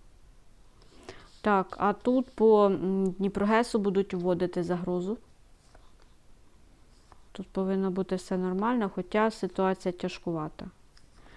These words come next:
Ось вона починає усугублятися. І що? Ну, справляться. Але бачите, тут іде така ситуація.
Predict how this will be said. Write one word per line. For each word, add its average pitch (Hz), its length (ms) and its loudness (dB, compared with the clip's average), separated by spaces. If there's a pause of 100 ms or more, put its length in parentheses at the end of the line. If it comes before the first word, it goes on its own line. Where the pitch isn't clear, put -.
(220)
Ось - 140 -12
вона 175 220 0
починає 175 480 -4
усугублятися. 220 1000 -2 (1400)
І 175 100 -4
що? 247 400 -2 (2250)
Ну, 262 80 -8
справляться. 170 760 -2 (100)
Але 190 180 -6
бачите, 214 400 -2
тут 185 340 -8
іде 190 240 -2
така 185 320 -6
ситуація. 175 760 -6